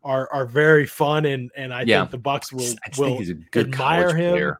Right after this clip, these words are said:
Speaker 2: you know?
Speaker 1: Yeah, I think he's just a
Speaker 2: Yeah.
Speaker 1: big slot in the N F L. He's Jarvis Landry. He's
Speaker 2: Right.
Speaker 1: Jason Avant. Like, he's
Speaker 2: Mm-hmm.
Speaker 1: those kind of guys who are gonna
Speaker 2: Possession
Speaker 1: get by with
Speaker 2: receiver.
Speaker 1: savvy, toughness,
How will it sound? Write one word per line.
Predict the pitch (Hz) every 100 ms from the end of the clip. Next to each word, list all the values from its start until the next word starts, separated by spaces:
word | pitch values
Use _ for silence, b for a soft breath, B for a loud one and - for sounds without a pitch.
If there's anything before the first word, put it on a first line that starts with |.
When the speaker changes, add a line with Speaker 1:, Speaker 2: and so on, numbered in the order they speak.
| _
Speaker 2:
you | 147
know? | 156 151
Speaker 1:
Yeah, | 156
I | 143
think | 139 175
he's | 139 156
just | 117 160 160
a |
Speaker 2:
Yeah. | 131
Speaker 1:
big | 151 156
slot | - 156 156
in | 143
the | 143
N |
F | 139 -
L. | 139
He's | 131 123
Jarvis | 104 147 160 156 151
Landry. | 143 143 139 143 131
He's | 123 117 - -
Speaker 2:
Right. | 175 151 123
Speaker 1:
Jason | 117 156 165 180
Avant. | 156 131 143 139 135 131
Like, | 135 127 -
he's | 175 80
Speaker 2:
Mm-hmm. |
Speaker 1:
those | 151 151 151
kind | 156 160
of | 151
guys | 135 135 131
who | -
are |
gonna | 127
Speaker 2:
Possession | 92 92 101
Speaker 1:
get | 92 90
by | -
with | 82
Speaker 2:
receiver. | 78 78
Speaker 1:
savvy, | 143 147 156 156 151 151 - _ -
toughness, | 151 151 156 151 143 139 -